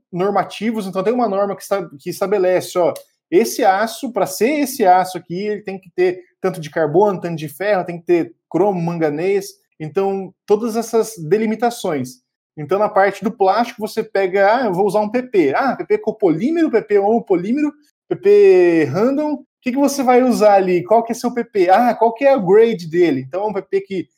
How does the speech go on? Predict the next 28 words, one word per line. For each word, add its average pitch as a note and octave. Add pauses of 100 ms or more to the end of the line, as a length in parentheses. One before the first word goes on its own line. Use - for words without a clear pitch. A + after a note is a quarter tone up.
tem F3+
mais F3+
fluidez, E3+
é F3+
pra F3+
injeção, F#3
é E3+
pra F3
filme, G3
é F3+
pra F3+
extrusão, F3+ (260)
então D#3+
<laughs> -
aí A#3
você A#3+
já G#3+
abre A3+
um A3
leque G3
enorme, G#3+ (420)
cada, A3
cada, G#3 (160)
é, D3+
fabricante G3+
tem A3
o B3
seu. C3+